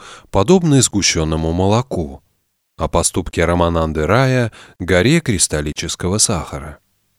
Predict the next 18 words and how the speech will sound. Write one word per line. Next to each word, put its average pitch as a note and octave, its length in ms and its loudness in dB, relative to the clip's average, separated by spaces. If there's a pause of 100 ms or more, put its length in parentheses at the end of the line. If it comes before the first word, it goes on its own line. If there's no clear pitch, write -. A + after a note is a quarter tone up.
(1200)
Сгущённое G2+ 680 0
молоко F2+ 460 2
смешалось F2 560 0
с - 80 0
сахаром, B2+ 600 0
когда A2 400 0
они C3 160 -2
встретились F2 840 -2
друг D#2 360 -6
с D#2 80 -8
другом. F2+ 480 -2 (1400)
Их F2+ 240 -2
разговоры F#2 640 2
об F2 180 2
играх F#2 340 0
Радхи F2 340 0
и D#2+ 120 -2
Кришны — A2 640 0